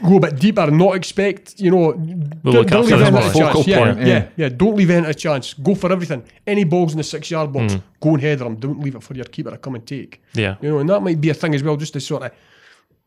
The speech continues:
Speaker 1: invigorate them and get them
Speaker 2: Mm.
Speaker 1: focused on the job at hand.
Speaker 2: And th-, they've got Ryan Edwards back as well, which I
Speaker 1: Yeah,
Speaker 2: think is
Speaker 1: yeah,
Speaker 2: a, he'd,
Speaker 1: big
Speaker 2: he'd
Speaker 3: Yeah,
Speaker 2: be a
Speaker 3: it's
Speaker 2: big
Speaker 3: a
Speaker 2: miss.
Speaker 3: big
Speaker 1: Absolutely.
Speaker 2: Yeah.
Speaker 3: Especially
Speaker 2: So
Speaker 3: a game like this as
Speaker 1: Mm-hmm.
Speaker 3: well. And like you say, if you want, if you want to protect the keeper,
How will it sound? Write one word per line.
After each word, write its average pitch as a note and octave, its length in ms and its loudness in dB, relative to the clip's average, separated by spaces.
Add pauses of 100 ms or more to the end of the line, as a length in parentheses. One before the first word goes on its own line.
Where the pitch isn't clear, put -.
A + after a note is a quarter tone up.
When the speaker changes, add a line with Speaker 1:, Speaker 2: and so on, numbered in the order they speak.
Speaker 1:
invigorate C#3 500 0
them C#3 220 0
and B2 120 -2
get C#3+ 140 -2
them C#3+ 140 -2
Speaker 2:
Mm. G#2 240 -4
Speaker 1:
focused F3+ 400 2
on C#3 140 0
the B2 80 -2
job C3+ 260 -4
at A2 80 -12
hand. B2 340 -10
Speaker 2:
And C3 120 0
th-, D#3+ 120 0
they've C3+ 180 -2
got D3+ 200 2
Ryan G#2+ 220 2
Edwards A2 320 -2
back G2 260 -6
as - 100 -12
well, G#2+ 140 -2
which C3 160 -6
I - 40 -2
Speaker 1:
Yeah, A2+ 100 -2
Speaker 2:
think G#2+ 160 -6
is - 40 -8
Speaker 1:
yeah, C#3 140 0
Speaker 2:
a, G#2+ 80 -6
he'd, E3 100 -12
Speaker 1:
big B2 220 -2
Speaker 2:
he'd - 60 0
Speaker 3:
Yeah, F#2+ 200 0
Speaker 2:
be F#2 60 0
a - 60 2
Speaker 3:
it's F#2+ 80 -8
Speaker 2:
big G#2+ 100 0
Speaker 3:
a - 20 -4
Speaker 2:
miss. G#2+ 80 0
Speaker 3:
big G2+ 260 -2
Speaker 1:
Absolutely. E2 160 -6 (140)
Speaker 2:
Yeah. G2+ 280 -2 (280)
Speaker 3:
Especially C#3+ 280 0
Speaker 2:
So B2 80 2
Speaker 3:
a A2+ 40 0
game A#2+ 240 0
like G2+ 160 -2
this F#2 220 -6
as F2+ 80 -4
Speaker 1:
Mm-hmm. A#2+ 80 -6
Speaker 3:
well. F#2+ 180 -4
And A2 80 -6
like D3+ 180 0
you A#2+ 60 -4
say, C#3+ 160 -2
if C3 140 -2
you A2+ 100 -2
want, A#2+ 240 -2 (1900)
if - 140 -8
you B2+ 60 0
want C3 140 0
to F#2+ 40 -6
protect A2+ 420 -2
the F#2 60 -6
keeper, G#2 420 -4